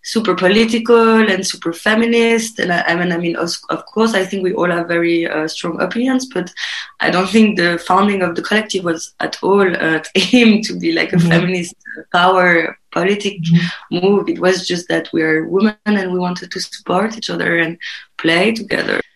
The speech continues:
Speaker 1: I think it's difficult to feel legitimate when you're a woman and to start to play in this man's world. I mean, I, like Sh-, Leila said, when I started, there was also not so much women around me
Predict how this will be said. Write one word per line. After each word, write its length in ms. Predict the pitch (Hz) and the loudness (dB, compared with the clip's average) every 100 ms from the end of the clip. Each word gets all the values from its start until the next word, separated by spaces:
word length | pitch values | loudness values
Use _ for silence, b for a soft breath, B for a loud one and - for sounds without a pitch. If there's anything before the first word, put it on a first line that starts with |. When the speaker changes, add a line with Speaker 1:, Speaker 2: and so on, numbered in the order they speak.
| _ - | _ -8
Speaker 1:
I 80 | |
think 180 | 202 247 | 0 4
it's 180 | 277 - | 2 2
difficult 540 | 208 208 226 226 226 | -2 0 0 2 2
to 80 | 220 | 2
feel 300 | - 208 185 | -6 -6 -2
legitimate 720 | 175 175 202 233 240 247 247 | -2 -2 -6 -4 0 0 0
when 160 | 233 233 | -2 0
you're 240 | 226 208 | 0 -2
a 20 | 170 | -4
woman 520 | 170 208 240 285 - _ _ 190 | -6 -4 -4 -6 -12 _ _ -8
and 260 | 196 190 | -8 -10
to 80 | - | -12
start 460 | - 185 180 180 - | -6 -2 -2 -4 -10
to 100 | 175 | -8
play 480 | - 180 208 233 | -2 0 2 0
in 120 | 202 190 | -2 -4
this 280 | 185 - | -6 -6
man's 400 | 170 175 180 - | -4 -4 -4 -6
world. 360 | - 180 202 208 - | -4 -2 -2 -4 -4
I 100 | 180 | -4
mean, 120 | 180 | -2
I, 180 | 180 175 | -2 -2
like 240 | 170 170 | -4 -4
Sh-, 180 | - - - | -8 -10 -8
Leila 320 | 170 175 196 | -4 -2 -2
said, 300 | 214 240 233 | -2 -2 -2
when 160 | 196 175 | -2 -4
I 100 | 170 | -6
started, 460 | - 175 180 202 | -4 -2 -2 -4
there 100 | 196 | -4
was 160 | 180 170 | -4 -4
also 260 | 180 - 190 | -6 -8 -6
not 200 | 180 175 | -8 -8
so 120 | 180 | -10
much 300 | 175 - - | -10 -10 -10
women 240 | 185 220 226 | -6 -4 -2
around 360 | 233 233 233 | -2 0 0
me 220 | 240 233 | -2 -2